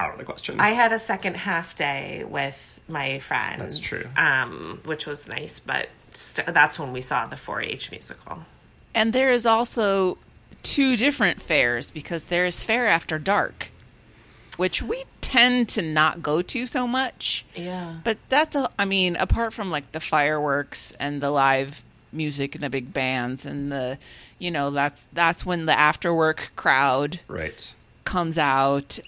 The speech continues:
Speaker 3: Um, but,
Speaker 1: <laughs>
Speaker 3: like, there's the talent show
Speaker 2: <gasps>
Speaker 3: is there, and
Speaker 2: Tell me about these talents.
Speaker 3: I mean, I think it's probably mostly singing.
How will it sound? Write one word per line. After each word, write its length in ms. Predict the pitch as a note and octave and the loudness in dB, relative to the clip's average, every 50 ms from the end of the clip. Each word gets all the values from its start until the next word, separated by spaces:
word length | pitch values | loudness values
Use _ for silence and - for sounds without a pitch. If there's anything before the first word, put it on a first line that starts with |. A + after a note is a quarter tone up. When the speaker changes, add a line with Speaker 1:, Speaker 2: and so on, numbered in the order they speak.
| _ - | _ -2
Speaker 3:
Um, 500 | D#3 D3+ D3 C#3+ C#3 C3+ C#3 C#3+ C#3+ B2+ G#2+ | 0 0 2 2 2 2 2 0 -2 0 2
but, 240 | E3+ E3+ D#3 - - | 4 4 4 4 4
Speaker 1:
<laughs> 0 | |
Speaker 3:
like, 300 | D#3+ D#3 D3 C#3+ - - - - - _ _ _ - | 2 0 0 0 -2 -10 -18 -20 -20 _ _ _ -2
there's 240 | - F3 F3+ E3+ - | 0 0 0 0 -2
the 100 | - D#3 | -4 -4
talent 560 | C#3+ - - D#3+ D3 D3 D#3 E3 F3 D#3+ - | -4 -4 -2 -2 -2 -2 0 -2 -4 -2 -2
show 540 | - - - A3 A#3 B3 B3+ C4 C4 D4 - - - - - - - | 0 2 4 4 4 4 4 2 2 0 -4 -8 -18 -20 -20 -18 -16
Speaker 2:
<gasps> 920 | A3 A#3 A#3 A#3 A#3 A3+ G#3+ G#3 G3 F#3+ F#3 F#3 F3+ F3 D#3+ D#3+ D#3+ E3+ E3 | -14 -12 -10 -10 -10 -10 -12 -12 -14 -12 -10 -10 -10 -12 -14 -16 -8 0 4
Speaker 3:
is 300 | A3 A#3 A#3+ A3 - - - - - - _ - | 4 4 4 2 -2 -8 -16 -20 -20 -20 _ -20
there, 1080 | - - F3 A#3+ A#3 A3 A#3 A#3 A#3+ A#3+ B3 B3 A#3+ B3 B3 B3+ B3+ C4 C4 B3 - - - | -10 -2 2 4 6 6 6 6 6 6 6 6 6 6 6 4 4 4 2 0 0 0 0
and 580 | E3+ F3 E3+ E3+ E3 D#3 D#3 D3+ D#3 D3+ D3+ | 0 2 2 2 0 0 0 -2 -2 -2 -2
Speaker 2:
Tell 280 | - - - A3+ A3+ A3+ | 2 8 10 10 10 10
me 160 | E4 E4+ D#4+ | 10 8 8
about 280 | C#4 G3 B3 B3 B3 - | 8 10 8 8 8 6
these 240 | A3+ F3+ F3+ A3 - | 4 2 2 2 0
talents. 1040 | - - - - - F#3 A#3 E4+ D4+ G3 D#3 D3+ D#3 F#3+ - - - - - - - - - - - - - - - A4 - - - - - - - | -2 -2 2 8 12 12 12 12 12 10 8 6 4 2 0 0 0 -2 -4 -6 -10 -14 -20 -20 -20 -20 -20 -12 -10 -10 -10 -10 -14 -20 -14 -6 0
Speaker 3:
I 100 | G#3+ B3 | 0 4
mean, 160 | C4 C#4 C4 A#3+ | 6 6 8 8
I 120 | B3 B3+ | 6 6
think 140 | - A4+ A4+ | 4 0 -2
it's 80 | G4+ - | -2 -2
probably 360 | - - F4 E4 E4 F#4 F4+ | 4 8 8 8 8 8 6
mostly 360 | D#4+ B3+ A#3+ B3+ - - F#3+ | 4 4 4 4 2 0 -2
singing. 480 | - - E3 E3 E3 E3+ F3 F#3+ C#4+ | 0 2 2 2 4 4 2 2 0